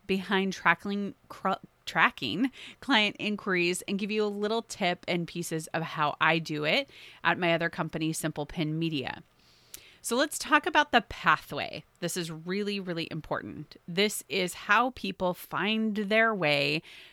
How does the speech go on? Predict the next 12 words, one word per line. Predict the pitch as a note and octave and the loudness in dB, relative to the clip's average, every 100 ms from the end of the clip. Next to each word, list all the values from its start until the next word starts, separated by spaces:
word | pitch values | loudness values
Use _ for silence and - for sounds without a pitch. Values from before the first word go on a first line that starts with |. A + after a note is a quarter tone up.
| _ | _
towards | - F#3 F3 | 0 0 0
connecting | - F3+ E3+ E3+ E3+ | 0 0 0 -2 -2
with | E3+ - | -2 -2
you | D3+ | -2
to | D3+ | -2
see | D#3 - - F3 G3 A3 - | -4 -6 -6 -4 -2 -2 -4
if | - D#3 D#3+ - - - _ _ - | -2 2 2 0 -10 -20 _ _ -14
they | D#3 D#3+ D#3 E3 F#3 - - | -4 0 2 2 -2 -4 2
are | E3 E3+ F3+ - - | 6 6 2 -6 -2
a | F#3 | 0
good | F3+ D#3 E3 | 0 -2 -2
fit. | - C4+ - - - | 0 0 0 -6 -18